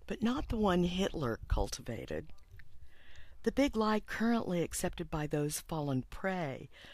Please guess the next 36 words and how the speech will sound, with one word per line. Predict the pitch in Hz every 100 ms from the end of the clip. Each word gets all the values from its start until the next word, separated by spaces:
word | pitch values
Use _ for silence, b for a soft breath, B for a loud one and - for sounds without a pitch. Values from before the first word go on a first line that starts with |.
| B B
to | - 180
false | - 156 143 -
notions | 135 131 131 - 110 71 - - - - _ - B B B B
will | - 185
also | 175 214 - 233
be | 190 208
their | 208 214
downfall. | 202 196 233 - 185 170 175 - - - - - b b b b b
We | 196 196
live | 190 214 208
with | 214
a |
big | 170 190 175
lie | 170 165 180
in | 180 165
our | 156 147
history | 160 165 - 170
of | 156
the | 151
United | 147 143 131 131
States. | - - 151 160 214 - - - - - - - - b b b b b b -
The | 226
first | 226 254 - -
big | 208 156
lie | 156 147
of | 151 151
those | 151 170 -
who | 165
believed | 151 147 160 165
in | 143
the | 147
invisible | 135 139 165 160 143 -
being | 151 156 147
in | 127
the | 120
sky, | - - - - 135 -